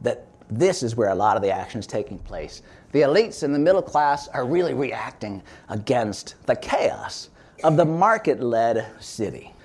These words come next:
And that's part of where all these one-off regulations come from, is elites and, and the middle class being like, "I really don't like the fact that I've got a saloon suddenly showing up next to my house. So let's do something about that."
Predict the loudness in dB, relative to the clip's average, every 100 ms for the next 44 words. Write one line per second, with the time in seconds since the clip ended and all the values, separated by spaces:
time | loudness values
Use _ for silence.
0 | -20 -8 2 2 2 -6 -2 0 2 0
1 | 2 2 4 4 6 4 6 4 4 4
2 | 2 6 4 6 2 4 4 4 2 -2
3 | -4 -4 -4 -4 -2 -2 -6 -14 0 4
4 | 4 4 2 0 -6 -2 0 0 -4 -2
5 | -2 -2 -2 0 0 0 0 0 2 2
6 | 2 0 2 2 2 0 0 -2 -4 -6
7 | -4 -4 -2 0 4 2 2 -2 2 2
8 | 2 -2 -2 -4 -4 -4 -2 0 -2 -6
9 | -6 -8 -8 -10 -8 -8 -10 -14 -16 -18
10 | -20 -8 0 2 2 2 -2 -2 0 -2
11 | -2 -4 -2 -4 -4 -12 -16